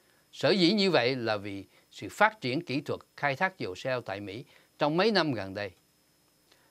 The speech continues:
Ngân sách quốc gia của Saudi Arabia hiện đang bị thâm thủng và đang tìm cách thoát ra khỏi sự lệ thuộc vào dầu. Kính thưa quý khán giả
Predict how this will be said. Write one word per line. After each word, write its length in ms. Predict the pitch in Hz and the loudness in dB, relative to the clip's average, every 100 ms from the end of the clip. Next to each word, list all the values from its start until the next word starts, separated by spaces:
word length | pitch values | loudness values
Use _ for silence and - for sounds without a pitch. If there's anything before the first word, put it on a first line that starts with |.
| - | 0
Ngân 220 | 156 185 | 2 4
sách 180 | - 262 | 2 2
quốc 180 | 277 240 | 0 0
gia 240 | 202 185 185 | 4 4 4
của 100 | 190 | 2
Saudi 340 | 185 190 180 | 4 6 6
Arabia 540 | 180 180 180 175 180 175 156 _ | 6 6 4 4 4 4 0 _
hiện 260 | - 104 123 | -12 -10 -6
đang 140 | 156 | -6
bị 120 | 113 | -6
thâm 280 | 101 156 160 | -4 -2 0
thủng 240 | 135 123 190 _ _ - | 0 0 -4 _ _ -6
và 80 | |
đang 200 | 117 143 | -2 -2
tìm 260 | 143 117 90 | -2 -4 -4
cách 160 | 180 - _ _ _ | -6 -8 _ _ _
thoát 240 | - 220 - | 0 0 2
ra 120 | 139 | -2
khỏi 380 | - 98 117 160 _ | -2 -4 -4 -8 _
sự 240 | - - 101 | -18 -12 -8
lệ 180 | 101 98 | -8 -8
thuộc 240 | 101 90 | -12 -12
vào 160 | 98 90 | -12 -10
dầu. 240 | 95 85 _ _ _ _ _ _ _ _ _ _ _ _ _ _ _ _ _ _ _ _ _ | -12 -14 _ _ _ _ _ _ _ _ _ _ _ _ _ _ _ _ _ _ _ _ _
Kính 160 | 151 180 | -4 0
thưa 380 | 160 139 135 120 | 4 4 4 0
quý 140 | 151 175 | -2 0
khán 180 | 180 | 0
giả 220 | 147 101 | -2 -4